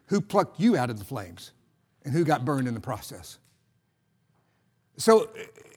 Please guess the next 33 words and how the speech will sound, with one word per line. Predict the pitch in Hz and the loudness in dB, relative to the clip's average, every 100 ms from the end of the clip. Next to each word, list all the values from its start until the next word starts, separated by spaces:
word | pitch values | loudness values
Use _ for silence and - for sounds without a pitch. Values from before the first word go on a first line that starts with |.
| - - | -20 -10
the | 180 185 | -2 0
central | - 285 330 262 240 | 2 0 0 -2 0
actor | 190 254 - 147 127 170 - | 2 2 -2 -2 -2 -4 -4
in | 175 160 160 151 _ - _ _ _ | -2 0 -2 -6 _ -20 _ _ _
Zechariah | 151 202 190 175 151 | -2 0 2 2 2
three | 170 247 190 | 2 4 6
is | 160 196 | 6 2
really | 277 | 0
the | 165 147 | 0 -2
same | - 185 160 160 | -2 -2 -2 0
as | 165 143 | -2 -2
in | 147 | -2
Psalm | 185 160 | 0 0
thirty-six, | 139 147 131 208 160 | 0 -2 0 -2 -2
the | 156 | -6
central, | - 175 - | -6 -6 -6
scene, | - 180 143 | -4 -2 -2
scene | - - 165 135 | -6 -4 -2 -2
two, | 208 165 139 - - | 2 2 0 -8 -10
the | 156 | -6
central | - 170 175 | -6 -6 0
actor | 180 208 - 135 | 0 0 -4 -4
is | 180 180 | 0 0
God. | 120 175 156 113 | 2 0 0 -4
<laughs> | 214 - _ _ - - | -6 -8 _ _ -18 -8
But | 135 | 0
this | 247 240 | 0 2
time | 208 170 | 0 0
the | 143 | -2
focus | 180 151 127 | -2 -2 -4
is | 147 139 | -4 -4
on | 143 | -4
God's | 127 147 151 | -2 -2 -4